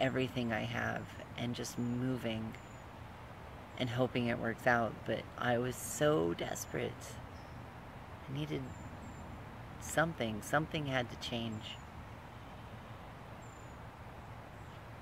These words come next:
I spent five years in New York, and I loved it there. I met Morgan, I met my wife. Um,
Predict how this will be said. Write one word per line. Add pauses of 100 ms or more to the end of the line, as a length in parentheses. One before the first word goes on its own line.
(260)
I
spent (240)
five
years
in
New
York, (1300)
and
I
loved
it
there. (1400)
I
met (340)
Morgan,
I
met
my
wife. (1500)
Um,